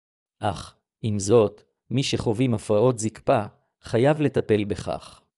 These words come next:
מין הוא חלק חשוב מחיים בריאים, מהנים ומספקים,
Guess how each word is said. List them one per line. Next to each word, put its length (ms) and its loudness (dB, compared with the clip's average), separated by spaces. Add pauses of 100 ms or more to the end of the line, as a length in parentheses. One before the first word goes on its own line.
(840)
מין 280 0
הוא 160 0
חלק 380 0
חשוב 420 -4
מחיים 420 -2
בריאים, 520 -6 (420)
מהנים 560 -2
ומספקים, 800 -4